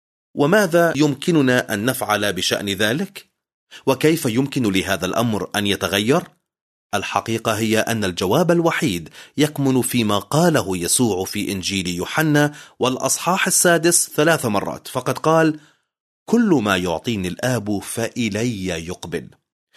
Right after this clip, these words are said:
لا يقدر أحد أن يقبل إلي إن لم يجتذبه الآب." ثم إنه يقول في العدد الخامس والستين من إنجيل يوحنا والأصحاح السادس، ملخصاً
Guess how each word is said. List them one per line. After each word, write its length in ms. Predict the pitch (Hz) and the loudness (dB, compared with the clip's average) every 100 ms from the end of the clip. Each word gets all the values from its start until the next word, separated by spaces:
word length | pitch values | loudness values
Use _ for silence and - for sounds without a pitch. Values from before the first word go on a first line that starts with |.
| - - | -18 -4
لا 220 | 123 226 | 2 4
يقدر 520 | 220 208 156 151 143 | 4 2 2 4 4
أحد 300 | - - 143 | 2 0 0
أن 260 | 156 - 117 | 0 0 2
يقبل 400 | 117 127 110 101 | 2 2 0 2
إلي 500 | - 104 107 160 175 _ _ - | 0 0 2 0 -2 _ _ -4
إن 260 | 185 156 101 | -2 0 0
لم 200 | 139 139 | 0 2
يجتذبه 760 | 98 117 - 101 90 87 80 | 0 0 -2 -4 -2 -2 -2
الآب." 400 | 92 95 87 62 _ _ _ _ _ _ _ _ - | -2 -2 -4 -8 _ _ _ _ _ _ _ _ -4
ثم 220 | 131 127 | 0 2
إنه 360 | 180 214 127 90 | 4 4 2 -2
يقول 420 | 80 - 117 85 | -2 0 0 0
في 100 | - | -2
العدد 460 | 82 104 104 90 | 0 0 -2 -4
الخامس 440 | 85 - 104 90 - | -4 -2 -2 0 0
والستين 600 | 95 101 95 139 113 76 | 0 -2 -2 -2 -2 -2
من 120 | 90 | -4
إنجيل 400 | - 101 98 95 | -4 -4 -2 -4
يوحنا 480 | 78 80 - 113 80 | -4 -6 -4 -4 -4
والأصحاح 580 | 80 85 101 - 107 - | -6 -2 -4 0 -2 -2
السادس، 640 | - 135 139 135 127 - - - - - | 0 2 2 2 0 -2 -10 -20 -10 0
ملخصاً 560 | 147 202 - 175 160 | 2 2 0 2 2